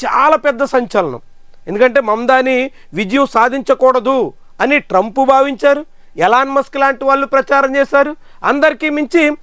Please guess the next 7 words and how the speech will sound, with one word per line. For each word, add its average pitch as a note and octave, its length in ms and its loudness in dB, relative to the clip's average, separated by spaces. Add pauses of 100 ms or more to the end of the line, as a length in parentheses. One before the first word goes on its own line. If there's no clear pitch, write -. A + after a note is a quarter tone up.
(300)
ఆ A#3+ 140 4
న్యూయార్క్ C#4 560 -2
సిటీలో C#4+ 480 -2
ఉన్న C4+ 180 0
క్యాపిటలిస్టులు, B3 800 -4 (300)
పార్టీలకు C4 480 0
అతీతంగా B3+ 580 0